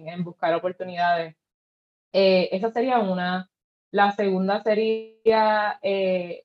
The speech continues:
escribirle tu trabajo. Yo creo que es como algo bien importante que, que a veces no se,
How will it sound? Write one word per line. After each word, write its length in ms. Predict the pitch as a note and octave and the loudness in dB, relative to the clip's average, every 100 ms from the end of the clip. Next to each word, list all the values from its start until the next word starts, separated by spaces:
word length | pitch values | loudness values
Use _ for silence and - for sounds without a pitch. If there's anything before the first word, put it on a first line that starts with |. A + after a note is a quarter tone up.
| _ | _
escribirle 560 | G3 F#3+ A3 F#3+ F3 F#3 | -10 -4 -2 0 0 -2
tu 100 | G#3 | 0
trabajo. 440 | G#3+ F#3 F3 G3 F3+ | 2 4 2 0 -4
Yo 140 | E3 | -4
creo 120 | E3 | -6
que 80 | G3 | -8
es 80 | - | -8
como 260 | G3+ G3 | -8 -4
algo 260 | F#3 F#3 F#3+ | -4 0 0
bien 160 | F#3 F#3 | 0 -2
importante 680 | F#3+ F#3+ F#3 - F3+ F#3+ F#3 | -2 -4 -2 -6 -4 -8 -4
que, 320 | F3+ E3+ - | -2 -2 -4
que 80 | F3+ | -6
a 40 | |
veces 240 | D#3+ D#3+ F#3+ | -6 -4 -4
no 160 | F#3 F#3 | -4 -6
se, 680 | G#3 G3 G3 F#3+ F3 E3+ | -4 0 0 0 -2 -12